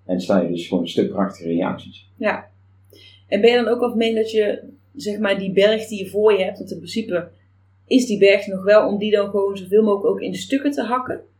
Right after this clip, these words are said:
Speaker 1: Ja.
Speaker 2: Gewoon zo klein mogelijk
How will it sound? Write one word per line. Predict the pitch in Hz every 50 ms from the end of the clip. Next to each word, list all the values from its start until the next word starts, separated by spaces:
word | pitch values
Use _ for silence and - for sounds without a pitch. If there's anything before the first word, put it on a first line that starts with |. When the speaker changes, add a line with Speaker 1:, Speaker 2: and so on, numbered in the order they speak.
| _ _ -
Speaker 1:
Ja. | 120 - - - _ _ _ _ _ _ _ _ _ _ _ _ _ _ _ _ _ _
Speaker 2:
Gewoon | - 214 208
zo | 196 196 190
klein | - 220 208 220 226 220 214
mogelijk | 214 214 220 214 220 214 202 202 - - -